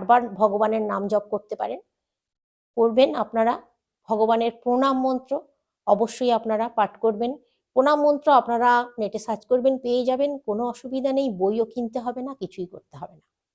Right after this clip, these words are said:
তো আমি আর বলছি না, বাড়াচ্ছি না বেশি ভিডিওটা, এই কাজটা আপনারা করুন। আর একটা জিনিস বলবো, এই দিন আপনারা ভগবানের পুজো দেবেন, পাঁচ রকম ফল অবশ্যই দেবেন ঠাকুরের কাছে। যদি না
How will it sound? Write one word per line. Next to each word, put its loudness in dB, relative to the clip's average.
তো -2
আমি -2
আর 6
বলছি 2
না, -2
বাড়াচ্ছি -2
না -4
বেশি -4
ভিডিওটা, -4
এই 0
কাজটা -2
আপনারা -4
করুন। -8
আর 6
একটা 2
জিনিস 0
বলবো, -6
এই 2
দিন 0
আপনারা 2
ভগবানের 2
পুজো -2
দেবেন, 2
পাঁচ -2
রকম -2
ফল 2
অবশ্যই -2
দেবেন -2
ঠাকুরের -6
কাছে। -6
যদি 0
না 2